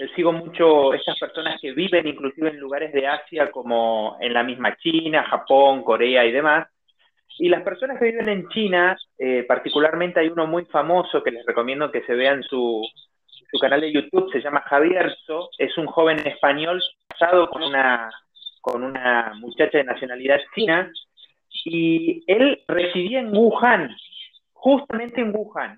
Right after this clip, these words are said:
Y él muestra el día de hoy cómo está Wuhan, y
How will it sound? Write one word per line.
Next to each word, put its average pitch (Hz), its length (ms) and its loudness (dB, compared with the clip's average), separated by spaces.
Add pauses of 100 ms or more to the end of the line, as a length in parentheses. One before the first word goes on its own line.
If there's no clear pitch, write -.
(400)
Y 196 120 2
él 254 100 6
muestra 240 420 4
el 185 100 8
día 226 200 6
de 185 140 6
hoy 214 220 6
cómo 185 220 -2
está 185 180 2
Wuhan, 180 500 0 (400)
y - 100 -10